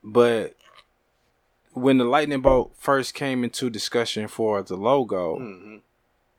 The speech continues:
Speaker 1: didn't nobody inquire where it came from? Now you just not finding about, find out about where it came from?
Speaker 2: Mm.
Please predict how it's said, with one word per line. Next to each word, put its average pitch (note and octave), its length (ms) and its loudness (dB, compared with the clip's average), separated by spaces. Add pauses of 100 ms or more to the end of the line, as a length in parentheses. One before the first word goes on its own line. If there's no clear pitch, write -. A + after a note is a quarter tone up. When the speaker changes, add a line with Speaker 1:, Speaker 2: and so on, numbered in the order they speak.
(160)
Speaker 1:
didn't A#2 180 0
nobody A2+ 460 2
inquire G#2+ 420 0
where G#2+ 260 -2
it F#2 100 -8
came A#2 260 -4
from? A2+ 260 -4
Now G#2 180 -4
you A2+ 180 -4
just A2+ 220 -8
not A2+ 160 -6
finding A2+ 300 -4
about, A2 400 -6
find A2+ 260 -6
out A2 140 -4
about G#2 260 -2
where G#2+ 200 -2
it F#2 80 -8
came A#2+ 240 -4
from? B2 240 -6
Speaker 2:
Mm. G#2 320 -14